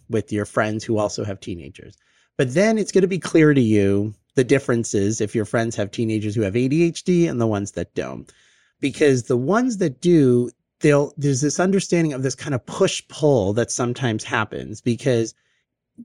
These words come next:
kids, again, teenagers are typically separating from parents. They wanna do things on their own. Maybe they wanna get their driver's license and drive. And they still, an A D H D kid might need help in reminding them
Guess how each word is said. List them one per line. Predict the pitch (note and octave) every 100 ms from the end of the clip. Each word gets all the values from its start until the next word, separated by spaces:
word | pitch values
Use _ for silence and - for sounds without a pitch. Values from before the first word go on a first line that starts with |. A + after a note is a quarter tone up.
| -
kids, | - D3+ D#3 D3+
again, | D#3 A#3 G#2+
teenagers | G#2 - C3 C3+ C#3 B2
are | A#2+ - _
typically | - - C#3+ D#3
separating | - A#2+ - B2 A#2+
from | A#2+ G#2+
parents. | - F3 F3 E3+ D#3+
They | A2
wanna | G2 A2+ A#2+ A#2
do | G2+ B2+
things | - A#2+ A#2+ A#2+
on | A2
their | G#2 G2+
own. | F#3+ G3 F3+ F3+ F3 E3 - _ -
Maybe | B2+ B2+
they | A2+
wanna | A#2 D3
get | C3+ D3+
their | - D3
driver's | D3+ C#3 D3+ D3
license | D3 D3+ - C#3+ C#3
and | B2
drive. | E3 F3+ D3+ C3+ _ _ _ _ _ -
And | A3+ B3 B3+ A3 F#3+ F#3+ F3+ -
they | D3
still, | - - F3+ F3+ F3+ F3
an | C#3+
A | D3+
D | E3 D#3
H | C#3 -
D | F3
kid | - C#3
might | A#2 B2 B2 C3+
need | B2+ B2 A#2+
help | A#2+ D#3+ C3+ A#2 - _ _ -
in | C3+
reminding | B2+ B2+ B2 B2 B2 B2
them | A#2+ A2+ A2+